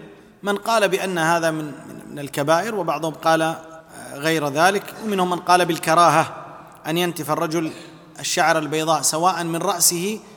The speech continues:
أو من لحيته أو من شاربه، من رأسه أو من لحيته أو من، أو من شاربه.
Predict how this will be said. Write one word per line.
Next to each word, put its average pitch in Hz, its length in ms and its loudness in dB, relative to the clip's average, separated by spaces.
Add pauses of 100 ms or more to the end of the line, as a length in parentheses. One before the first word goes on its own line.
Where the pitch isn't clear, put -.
(300)
أو 202 120 6
من 196 180 0
لحيته 208 800 0
أو 247 100 4
من 247 120 0
شاربه، 151 460 4 (480)
من 156 180 -4
رأسه 147 540 -2
أو 190 100 -2
من 175 180 -2
لحيته 180 600 -2 (500)
أو 226 140 6
من، 226 300 0 (380)
أو 202 120 4
من 202 180 0
شاربه. 160 520 4